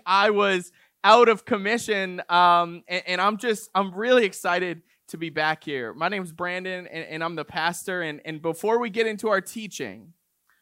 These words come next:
we're gonna do something a little different this morning. You guys with me for that? We're gonna do something a little different. The odds are that if you're here this morning, you've got something on your mind. Maybe something going on at home, your family.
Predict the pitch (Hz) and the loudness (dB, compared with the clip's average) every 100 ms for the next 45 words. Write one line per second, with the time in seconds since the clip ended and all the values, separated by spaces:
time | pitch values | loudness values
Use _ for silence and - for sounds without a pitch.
0 | _ 170 180 190 190 180 165 135 147 139 | _ -6 -4 -4 -4 -4 -4 -4 -6 -4
1 | 131 127 107 113 - 110 113 127 127 117 | -6 -10 -14 -18 -18 -16 -14 -8 -8 -8
2 | 135 135 151 170 175 180 180 _ _ _ | -12 -12 -16 -12 -10 -10 -14 _ _ _
3 | _ _ - 139 151 147 143 127 78 123 | _ _ -12 -8 -8 -8 -10 -10 -10 -10
4 | 123 113 120 - 92 143 120 160 190 165 | -10 -10 -16 -18 -16 -8 0 2 2 2
5 | 143 143 170 _ _ _ _ - 156 160 | 0 0 -4 _ _ _ _ -6 -2 -2
6 | 151 160 185 170 185 170 131 - 143 143 | -2 -2 -2 -2 -6 -4 -6 -10 -14 -12
7 | 147 160 _ _ _ _ 151 143 147 - | -14 -18 _ _ _ _ -10 -4 -4 -2
8 | 151 107 123 113 107 92 80 _ _ _ | -8 -6 -10 -10 -10 -12 -14 _ _ _
9 | _ _ _ _ _ _ _ _ _ _ | _ _ _ _ _ _ _ _ _ _
10 | _ 127 135 139 139 135 123 95 - 139 | _ -8 -6 -6 -10 -10 -12 -14 -12 -12
11 | 131 131 127 117 - 135 139 165 160 127 | -8 -8 -6 -8 -10 -12 -12 -16 -20 -18
12 | 120 127 131 165 | -14 -12 -12 -16